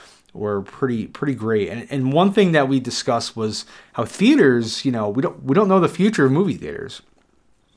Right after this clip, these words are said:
And, you know, for us, uh, Avengers Endgame was one of the last, you know, really big films that we got to see in the theater. Uh, and, you know, it's that, that moment where Cap, you know, says, "Avengers Assemble," or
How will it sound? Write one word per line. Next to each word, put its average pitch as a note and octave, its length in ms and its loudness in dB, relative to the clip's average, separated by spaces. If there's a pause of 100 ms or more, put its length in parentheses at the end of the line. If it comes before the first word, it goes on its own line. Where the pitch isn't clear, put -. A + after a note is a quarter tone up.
(140)
And, C3 360 0 (240)
you D3 80 0
know, C3+ 80 4
for B2 220 -2
us, D3 560 4 (420)
uh, G#2 320 -2
Avengers C3+ 380 2
Endgame C3 420 2
was A2 120 -2
one A#2+ 160 -2
of A#2+ 60 -2
the A2+ 80 0
last, G#2+ 540 -2
you A#2 60 -6
know, G2+ 140 -8
really A2+ 280 -8
big A2+ 320 -8
films A#2+ 540 -4
that G2 120 -8
we G#2 120 -12
got G#2 240 -8
to G#2+ 80 -10
see A2 360 -8
in G#2+ 140 -10
the G2+ 100 -8
theater. G2+ 520 -4 (400)
Uh, F#2 280 -4
and, A2 300 -8
you C3+ 100 0
know, G#2 160 -2
it's G2+ 200 -6
that, G#2 240 -2 (140)
that A2+ 180 0
moment A#2+ 380 0
where G2+ 120 -2
Cap, A2+ 420 0
you A#2+ 60 -6
know, G#2+ 120 -6
says, A2 180 -6
"Avengers A2+ 420 -6
Assemble," A#2+ 560 2
or G2 220 -4